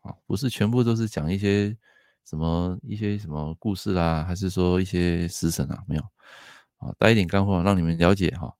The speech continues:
我们的五行八字到底在讲什么。好，来，有没有其他答案？孙宁，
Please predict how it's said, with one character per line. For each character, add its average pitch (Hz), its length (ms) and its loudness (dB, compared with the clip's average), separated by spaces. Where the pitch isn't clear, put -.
我 - 140 -2
们 85 160 -2
的 92 160 6
五 87 120 0
行 90 220 -2
八 101 180 4
字 101 140 -2
到 95 140 4
底 85 80 4
在 90 120 2
讲 82 200 0
什 85 80 -6
么。 65 100 -12
好， - 140 -20
来， 85 120 0
有 98 80 2
没 107 60 2
有 107 40 2
其 107 80 -2
他 107 100 2
答 98 100 2
案？ 98 180 -4
孙 123 200 0
宁， 101 200 0